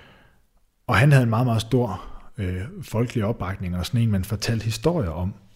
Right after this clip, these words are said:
fordi han også hele tiden sørgede for, at det blev gjort på sådan en skæg måde. Og der humor er jo en enormt vigtig bestanddel i smugleriet.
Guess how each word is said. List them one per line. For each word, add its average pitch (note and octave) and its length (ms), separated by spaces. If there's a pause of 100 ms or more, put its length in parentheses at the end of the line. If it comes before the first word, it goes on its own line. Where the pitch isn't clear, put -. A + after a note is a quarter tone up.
(280)
fordi C3+ 460
han F#2+ 180
også G#2+ 320 (220)
hele C3+ 220
tiden G#2 240
sørgede A#2 240
for, G#2 120
at G2 80
det F2+ 120
blev G2 140
gjort A2+ 240
på G2 120
sådan G2+ 200
en D#2+ 180 (560)
skæg - 540
måde. E2+ 380
Og G#2 80
der A#2+ 100
humor D#3+ 440
er E2 60
jo D#2+ 80
en F2+ 80
enormt B2 560
vigtig A2+ 300
bestanddel F#2 560
i F#2 40
smugleriet. F#2+ 600